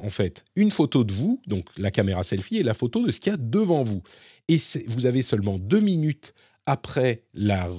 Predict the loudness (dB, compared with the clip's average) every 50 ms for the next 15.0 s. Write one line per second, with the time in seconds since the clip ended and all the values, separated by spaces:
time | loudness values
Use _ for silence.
0 | -10 -6 0 0 0 2 0 -4 -2 -2 0 2 2 2 0 0 -4 -8 -12 -6
1 | -4 -4 -2 -2 -4 -4 -2 -4 -4 -2 -4 -4 -2 -2 -2 -2 -2 -4 -6 -8
2 | -6 -6 -6 -6 -6 -8 -10 -8 -10 -10 -8 -8 -2 0 0 0 0 -2 -8 -20
3 | -20 -20 -20 -20 -20 -20 _ _ _ 4 4 6 4 2 -2 -2 4 4 4 4
4 | 4 2 2 0 -2 -2 -6 -16 -18 _ _ _ _ _ -4 -4 -4 -2 -4 -6
5 | 0 2 0 0 0 -4 -10 -10 -10 -8 -8 -8 -8 -6 -6 -6 -6 -6 -8 -4
6 | 0 2 2 2 0 -2 -4 -4 0 0 0 2 2 2 2 2 2 2 0 0
7 | 0 2 2 0 0 0 -4 -4 -4 -4 0 2 2 2 2 -2 -4 -6 -6 -10
8 | -16 _ _ _ -2 0 2 0 0 -2 -4 -4 -4 -2 -2 -4 -2 0 2 2
9 | 2 2 0 -2 0 0 0 0 2 0 0 0 0 0 0 0 0 -2 -6 _
10 | _ _ _ -6 0 2 2 2 0 -2 -6 -2 2 4 6 6 6 6 6 4
11 | 4 2 2 2 2 2 0 -2 -4 -6 -4 2 2 2 4 6 4 6 6 4
12 | 2 0 0 -2 0 0 2 2 0 0 0 -2 -2 -4 -4 -2 -2 -4 -4 -4
13 | -4 -4 -2 2 2 2 2 4 2 2 2 0 -4 -6 -10 -10 -12 -20 -20 -20
14 | -20 -20 _ _ _ _ _ 0 0 2 2 0 2 2 2 2 2 0 2